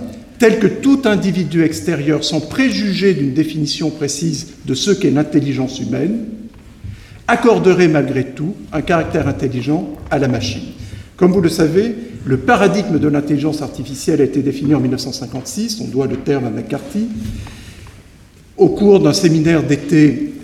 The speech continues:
euh, à Dartmouth, dans le New Hampshire. Et l'intelligence artificielle, et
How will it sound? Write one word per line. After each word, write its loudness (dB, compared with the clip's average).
euh, 0
à -2
Dartmouth, 0
dans -2
le -2
New 0
Hampshire. 0
Et 6
l'intelligence 2
artificielle, 0
et -10